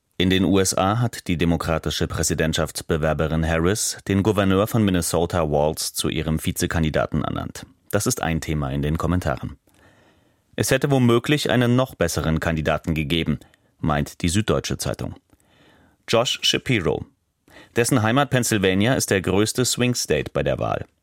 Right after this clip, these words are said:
Der Weg ins Weiße Haus führt für Harris mit großer Wahrscheinlichkeit nur über diesen Bundesstaat.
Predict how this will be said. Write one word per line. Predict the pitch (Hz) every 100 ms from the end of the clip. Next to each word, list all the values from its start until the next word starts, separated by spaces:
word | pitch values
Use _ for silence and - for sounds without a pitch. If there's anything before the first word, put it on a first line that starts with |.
| _ _ -
Der | 87
Weg | 104 131
ins | 113 -
Weiße | 98 95 90
Haus | 90 101 139
führt | - 110 104
für | 92 82
Harris | 85 92 -
mit | 82
großer | - 95 117 85
Wahrscheinlichkeit | 76 - 95 92 85 - 98 98 -
nur | 95 101 101
über | 101 101
diesen | 92 82 90 87
Bundesstaat. | 120 69 - -